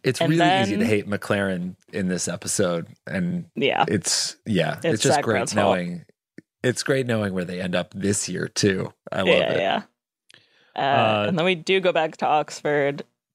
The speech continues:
Speaker 2: and you better believe there
Speaker 3: We
Speaker 2: is
Speaker 3: do go
Speaker 2: a
Speaker 3: back to
Speaker 2: cute little
Speaker 3: Oxford, but
Speaker 2: doggy.
Speaker 3: before, before we get to Oxford, there's, there's a couple more quotes from Fernando Alonso I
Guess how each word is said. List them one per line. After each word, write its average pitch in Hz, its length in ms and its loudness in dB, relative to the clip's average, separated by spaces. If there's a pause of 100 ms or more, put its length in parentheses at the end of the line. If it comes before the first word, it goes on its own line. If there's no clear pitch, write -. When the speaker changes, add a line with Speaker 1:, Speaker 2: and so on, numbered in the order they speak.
Speaker 2:
and 131 440 0
you 160 160 -2
better 160 300 2
believe 147 420 0
there 143 200 2
Speaker 3:
We 139 80 2
Speaker 2:
is 185 160 0
Speaker 3:
do 190 80 0
go 180 40 4
Speaker 2:
a 170 40 6
Speaker 3:
back 156 80 0
to - 100 0
Speaker 2:
cute 131 100 4
little 143 180 4
Speaker 3:
Oxford, 127 160 2
but 139 100 4
Speaker 2:
doggy. 143 440 -2 (160)
Speaker 3:
before, 127 520 0
before 120 360 0
we 117 100 0
get 104 160 -2
to - 60 -4
Oxford, 98 400 -2
there's, 90 180 -2
there's 90 180 -2
a 90 40 -6
couple 92 320 -2
more 87 480 -2
quotes 85 340 -2
from 87 180 -4
Fernando 82 420 -2
Alonso 82 400 -2
I 80 40 0